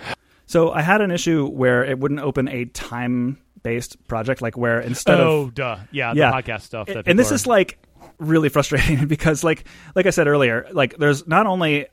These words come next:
Speaker 1: is podcasting a completely valid way to use a digital audio workstation, but, like, so much music is recorded not based on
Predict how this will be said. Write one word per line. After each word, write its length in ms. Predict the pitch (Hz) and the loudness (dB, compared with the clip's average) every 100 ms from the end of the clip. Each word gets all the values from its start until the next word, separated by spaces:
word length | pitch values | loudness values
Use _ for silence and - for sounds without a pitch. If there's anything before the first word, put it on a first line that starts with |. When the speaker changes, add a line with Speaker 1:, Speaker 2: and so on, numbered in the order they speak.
| - | -6
Speaker 1:
is 380 | 170 135 123 - | 0 0 0 -4
podcasting 680 | 143 139 143 123 139 123 | 0 0 2 0 -2 -4
a 40 | 120 | -4
completely 460 | 131 147 151 143 | -4 -4 -2 -2
valid 580 | 120 123 123 127 117 117 - - | 0 0 2 2 0 -4 -16 -8
way 260 | 135 117 120 | -4 -2 -2
to 140 | 123 | -4
use 220 | 113 117 | -4 -4
a 60 | 120 | -4
digital 280 | 120 117 117 | -4 -2 -2
audio 240 | 117 113 | 0 -2
workstation, 640 | 110 113 - 131 151 151 151 _ - | -4 -4 -2 0 -2 -4 -6 _ -6
but, 100 | 151 | -2
like, 240 | 151 123 - | 0 -2 -2
so 280 | - 170 156 | 2 2 4
much 260 | 143 131 | 2 2
music 460 | 120 127 120 113 - | 0 0 0 -4 -6
is 160 | 127 120 | -8 -6
recorded 600 | 120 131 123 120 117 - _ | -4 0 2 2 -2 -6 _
not 260 | 131 131 139 | 0 0 2
based 300 | 127 123 - | 2 0 -2
on 540 | 151 127 120 117 117 | -2 0 2 0 -4